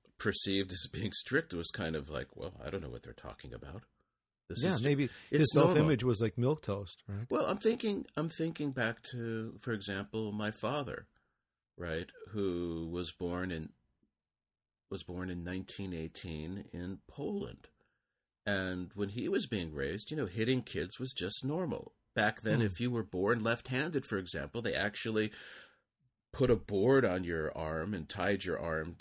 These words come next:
Speaker 1: to your body so you couldn't use your left hand. So
Speaker 2: So you
Speaker 1: that you
Speaker 2: learned to use your
Speaker 1: become
Speaker 2: right.
Speaker 1: right-handed, right?
Speaker 2: Hmm.
Speaker 1: So my daughter was left-hand-, is left-handed, and my father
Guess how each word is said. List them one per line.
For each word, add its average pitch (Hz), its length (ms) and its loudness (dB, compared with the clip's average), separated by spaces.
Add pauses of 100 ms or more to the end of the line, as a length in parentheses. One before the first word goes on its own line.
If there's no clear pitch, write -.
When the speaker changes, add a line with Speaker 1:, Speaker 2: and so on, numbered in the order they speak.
Speaker 1:
to 92 80 -4
your 78 200 -4
body 73 420 -2
so - 160 -4
you 71 160 -2
couldn't 85 380 -8
use 78 300 -6
your 73 120 -6
left 67 440 -8 (100)
hand. 65 400 -6 (420)
So - 140 -4
Speaker 2:
So - 80 2
you 143 60 4
Speaker 1:
that 113 60 0
you 117 80 2
Speaker 2:
learned 117 120 2
to 120 60 2
use 113 100 2 (100)
your 120 120 2
Speaker 1:
become - 20 -2
Speaker 2:
right. 139 160 -4
Speaker 1:
right-handed, 147 600 -4
right? 110 220 -2
Speaker 2:
Hmm. 117 80 -4 (240)
Speaker 1:
So - 140 -6
my 160 120 2
daughter 170 280 0
was 127 180 -2
left-hand-, 131 460 -6
is 110 160 -4
left-handed, 113 560 -4
and 98 80 -4
my 110 100 -4
father - 440 -6